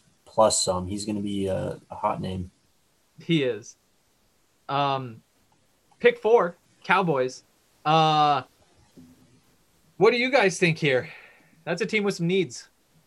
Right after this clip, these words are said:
Speaker 1: I mean, it's gotta be defense. Um, we've got plenty of talent at edge and corner left. Um, I don't think you'd really go wrong either way for them. I mean, they really need help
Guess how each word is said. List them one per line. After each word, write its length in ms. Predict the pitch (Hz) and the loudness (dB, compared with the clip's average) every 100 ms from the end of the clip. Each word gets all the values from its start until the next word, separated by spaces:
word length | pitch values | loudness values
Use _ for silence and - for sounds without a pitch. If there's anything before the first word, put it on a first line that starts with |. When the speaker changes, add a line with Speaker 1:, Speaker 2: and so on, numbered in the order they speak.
| _ _ _ _ _ _ _ - | _ _ _ _ _ _ _ -12
Speaker 1:
I 40 | |
mean, 500 | 113 117 117 113 95 - _ - - | -4 0 0 -2 -6 -16 _ -20 -12
it's 280 | 117 - - | -8 -6 4
gotta 320 | 123 127 120 | 6 6 4
be 120 | 113 | 0
defense. 760 | 92 107 95 107 101 - - - | -4 -6 -6 -6 -6 -6 -6 -4
Um, 440 | 98 95 - 143 - _ _ _ _ - | -4 -4 -4 -8 -10 _ _ _ _ -6
we've 140 | 120 | 0
got 360 | 123 123 104 - | 4 6 4 -4
plenty 320 | - 147 151 | 0 2 4
of 100 | 131 | 2
talent 300 | 127 127 113 | 2 2 2
at 80 | 104 | 0
edge 220 | 110 117 | 2 2
and 100 | 110 | 0
corner 360 | - 110 117 120 | -4 0 2 2
left. 500 | 123 127 131 - - _ _ _ _ | 4 4 2 -6 -20 _ _ _ _
Um, 480 | - 101 98 98 98 - - - - _ _ _ - - | -2 2 2 2 -4 -10 -20 -18 -20 _ _ _ -20 -10
I 100 | - | -4
don't 180 | 113 123 | 0 0
think 220 | 120 117 | -2 -6
you'd 100 | 110 | -6
really 220 | 104 110 | -2 -2
go 160 | 107 110 | 0 0
wrong 500 | 101 104 107 107 101 - - | 2 2 2 0 -6 -12 -6
either 260 | 113 117 101 | 0 2 2
way 220 | 101 117 | 0 0
for 140 | 127 | 2
them. 260 | 127 135 123 | 4 4 2
I 40 | |
mean, 220 | 104 98 | 0 -2
they 120 | 95 104 | -4 -4
really 300 | 101 110 107 | -2 -2 -2
need 180 | 101 | -4
help 340 | 90 101 110 | 0 2 2